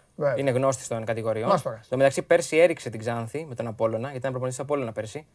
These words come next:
Speaker 2: και την έριξε.
Speaker 1: Αλήθεια.
Speaker 2: Φέτος υπάρχει
Speaker 1: Ναι,
Speaker 2: πιθανότητα
Speaker 1: ναι,
Speaker 2: να την
Speaker 1: ναι,
Speaker 2: ανεβάσει.
Speaker 1: ωραία είναι αυτό, ωραίες θεωρίες είναι αυτές.
Speaker 2: Ναι, εντάξει.
Speaker 1: Πάει για ένατη, για ένατη πάει.
Speaker 2: Ναι, για ένατη άνοδο.
Speaker 1: Για ένατη άνοδο. Για ένατη
Speaker 2: Δεν το
Speaker 1: άνοδο.
Speaker 2: έχω πρόχειρο, αλλά
Speaker 1: Για ένατη άνοδο.
Speaker 2: σε
Speaker 1: Ναι,
Speaker 2: εμπιστεύομαι.
Speaker 1: ναι, ναι, για ένατη άνοδο.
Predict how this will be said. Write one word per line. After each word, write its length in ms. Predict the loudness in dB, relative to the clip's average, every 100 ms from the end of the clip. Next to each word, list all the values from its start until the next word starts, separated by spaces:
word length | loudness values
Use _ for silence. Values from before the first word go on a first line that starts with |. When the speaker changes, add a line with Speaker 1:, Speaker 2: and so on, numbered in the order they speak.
| _
Speaker 2:
και 100 | -10
την 140 | -4
έριξε. 260 | -4 -4 -4
Speaker 1:
Αλήθεια. 180 | -2 -2
Speaker 2:
Φέτος 140 | -2
υπάρχει 280 | -2 -4 -2
Speaker 1:
Ναι, 40 | -4
Speaker 2:
πιθανότητα 300 | 2 2 2
Speaker 1:
ναι, 60 |
Speaker 2:
να 60 | 2
την 80 | 2
Speaker 1:
ναι, 60 |
Speaker 2:
ανεβάσει. 240 | 4 8 8
Speaker 1:
ωραία 200 | 8 6
είναι 100 | 4
αυτό, 140 | 2
ωραίες 200 | 2 2
θεωρίες 260 | 2 2 2
είναι 100 | -2
αυτές. 280 | -12 -16 -20 _ _
Speaker 2:
Ναι, 220 | -6 -4 -2
εντάξει. 340 | 0 0 2
Speaker 1:
Πάει 180 | 6 8
για 140 | 8
ένατη, 440 | 8 8 4 0 0
για 140 | 0 0
ένατη 220 | 0 -8
πάει. 140 | -12 -20 _ _ _ _ _ _ _ _ _
Speaker 2:
Ναι, 260 | -2 0 0
για 100 | -2
ένατη 200 | 0 0
άνοδο. 260 | 0 2 2
Speaker 1:
Για 100 | 2
ένατη 160 | 0 -4
άνοδο. 240 | -6 -10 _ _ _ _ _
Για 140 | -10
ένατη 200 | -8 -6
Speaker 2:
Δεν 120 | -4 -2
το 80 |
Speaker 1:
άνοδο. 160 | 0 2
Speaker 2:
έχω 160 | 0 -2
πρόχειρο, 320 | -4 -2 2
αλλά 120 | 2 2
Speaker 1:
Για 80 | 0
ένατη 200 | 0 -4
άνοδο. 160 | -6 -6
Speaker 2:
σε 60 | -6
Speaker 1:
Ναι, 60 |
Speaker 2:
εμπιστεύομαι. 280 | -2 -2 0
Speaker 1:
ναι, 40 | 0
ναι, 80 | 0
για 120 | -2
ένατη 180 | -2 -6
άνοδο. 180 | -10